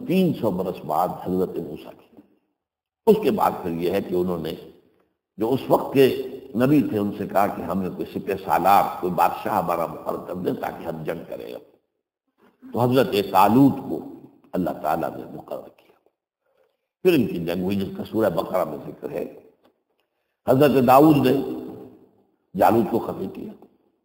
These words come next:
यहां से इनका खिलाफत राशिदा का दौर शुरू होता है।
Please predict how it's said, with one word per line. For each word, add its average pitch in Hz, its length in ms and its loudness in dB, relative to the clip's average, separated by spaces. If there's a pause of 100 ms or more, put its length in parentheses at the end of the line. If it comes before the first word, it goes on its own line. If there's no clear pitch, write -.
(1120)
यहां 214 380 6
से 202 180 6
इनका 143 680 6
खिलाफत 131 500 4
राशिदा 120 480 0
का 87 140 -2
दौर 87 280 -2
शुरू 67 280 -10
होता - 300 -14
है। - 100 -20